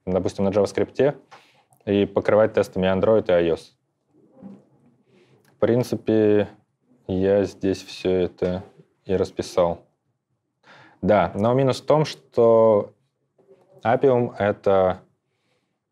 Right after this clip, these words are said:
библиотека, которая пишется... Изначально написала ее пара человек из South Lab. Это такой сервис, который предоставляет вам ферму устройств.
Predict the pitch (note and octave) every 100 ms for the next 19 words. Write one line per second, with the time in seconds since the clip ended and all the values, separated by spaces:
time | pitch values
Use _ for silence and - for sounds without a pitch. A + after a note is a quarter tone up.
0 | _ _ _ _ _ _ _ _ _ _
1 | _ _ _ _ _ - A2+ A2+ A#2 C#3
2 | - A2 G2+ B2 - - - A2 G2+ G#2
3 | A2 G#2+ C3+ A#2 G#2+ - - A#2 A2 G2+
4 | G2 F#2+ - _ _ G#2+ G2 G#2 G#2+ G#2
5 | G2 - _ _ _ _ A2 G#2 - A2+
6 | A2+ - - G#2 - A2+ C#3 C#3 - G2+
7 | G#2 - - G2+ G2 F#2 - _ - G2+
8 | G#2 - B2+ A#2 - - - G#2+ A2+ G2
9 | - _ _ _ _ _ _ - G#2+ G#2+
10 | A2 G2+ G#2+ A2+ G#2 G2+ G2 - A#2 A2
11 | G2 G#2 - G#2 F2+ - -